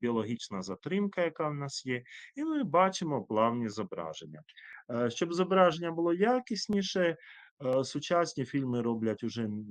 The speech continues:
там не двадцять чотири кадрики за секунду, є там шістдесят кадриків за секунду, сто двадцять кадриків за секунду, може бути. Е,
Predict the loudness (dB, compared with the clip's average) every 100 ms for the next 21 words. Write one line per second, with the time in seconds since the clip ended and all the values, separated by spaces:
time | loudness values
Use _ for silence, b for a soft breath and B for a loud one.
0 | -12 -4 -2 0 -2 -2 0 -2 -2 -8
1 | -6 -2 0 0 0 0 -2 -4 -4 -4
2 | -8 -8 -6 -6 -4 -4 -6 -8 -10 -8
3 | -8 -6 -8 -4 -6 -6 -4 -4 -4 -6
4 | -2 -2 -4 -8 -8 -12 -10 -12 -12 -10
5 | -8 -2 4 6 4 -4 -4 -4 -4 -6
6 | -6 -6 -6 -8 -10 -12 -10 -6 -6 -6
7 | -10 -10 -8 -8 B B B B -6 -4